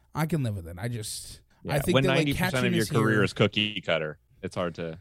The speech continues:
Speaker 1: If, but if ninety-nine percent of your career is cookie cutter, but you have monumental success from your biggest hits, it, there's, there's an argument to be made.
Speaker 2: Okay. Do you, do you wanna argue that much harder to,
Speaker 1: I,
Speaker 2: to get
Speaker 1: I
Speaker 2: to
Speaker 1: mean,
Speaker 2: a
Speaker 1: I would,
Speaker 2: five seven?
Speaker 1: I would be putting them a little higher than a five six. I think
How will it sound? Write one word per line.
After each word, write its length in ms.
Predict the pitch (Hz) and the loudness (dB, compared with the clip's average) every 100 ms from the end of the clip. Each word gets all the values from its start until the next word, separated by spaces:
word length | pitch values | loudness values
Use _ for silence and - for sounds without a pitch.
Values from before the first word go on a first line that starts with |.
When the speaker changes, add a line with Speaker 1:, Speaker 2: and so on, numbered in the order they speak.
| - | -10
Speaker 1:
If, 200 | 175 151 175 | -4 -4 -2
but 120 | 190 | -2
if 140 | 165 | 0
ninety-nine 380 | 170 202 196 190 | -2 -2 0 -2
percent 180 | 170 180 | -2 -2
of 40 | |
your 80 | 170 | -4
career 220 | 151 160 | -6 -8
is 60 | 147 | -6
cookie 260 | - 151 170 | -6 -8 -6
cutter, 240 | 127 120 | -4 -4
but 140 | 117 104 | -6 -6
you 100 | 120 | -6
have 580 | 123 117 110 - - - _ - | -4 -4 -6 -8 -12 -16 _ -6
monumental 1120 | 123 143 143 160 170 160 147 139 147 156 143 | 2 4 4 6 8 6 6 2 0 0 0
success 640 | - 143 - - 135 135 | -2 -6 -6 -4 -2 -4
from 340 | - - 131 131 | -8 -4 -2 0
your 160 | 123 | 0
biggest 520 | 117 104 123 127 123 - | -2 -2 -2 -2 -6 -4
hits, 440 | 131 - - - _ _ | -4 -6 -14 -18 _ _
it, 280 | 143 151 139 | 0 0 0
there's, 340 | 147 170 151 135 | 0 2 0 -2
there's 300 | 160 175 175 | 0 0 0
an 160 | 185 | 0
argument 420 | 175 214 240 220 - | 2 0 2 -2 -2
to 80 | 190 | -4
be 100 | 196 | -2
made. 420 | 220 233 202 - _ _ - | -2 -2 -6 -12 _ _ -4
Speaker 2:
Okay. 260 | 185 170 - _ _ 120 | -2 -2 -4 _ _ -2
Do 60 | |
you, 160 | 120 104 | -2 -2
do 80 | 107 | -2
you 80 | |
wanna 200 | 107 107 | 0 0
argue 360 | 104 107 104 107 | 0 0 0 0
that 260 | 110 110 - | 0 0 -2
much 200 | 110 104 | -6 -2
harder 380 | 113 110 131 139 _ _ | -2 -2 -6 -10 _ _
to, 220 | 113 117 120 _ _ - | -4 -4 -6 _ _ -8
Speaker 1:
I, 180 | 247 | -4
Speaker 2:
to 60 | 214 | -2
get 140 | 226 | 2
Speaker 1:
I 40 | 233 | 4
Speaker 2:
to 60 | 233 | 4
Speaker 1:
mean, 80 | |
Speaker 2:
a 40 | 220 | 4
Speaker 1:
I 100 | 262 | 4
would, 60 | |
Speaker 2:
five 60 | 302 | 4
seven? 280 | 233 131 147 | 2 0 -4
Speaker 1:
I 140 | 175 269 | 0 2
would 140 | 311 | 2
be 120 | 269 | -2
putting 220 | 226 233 | 0 0
them 120 | 214 185 | 2 0
a 40 | |
little 240 | 175 165 | 2 0
higher 260 | 143 131 120 | 0 0 -2
than 120 | 113 | -4
a 60 | 107 | -6
five 260 | 95 92 | -10 -12
six. 280 | - 65 - | -12 -14 -10
I 100 | 123 | -8
think 280 | 135 156 147 | -4 -6 -8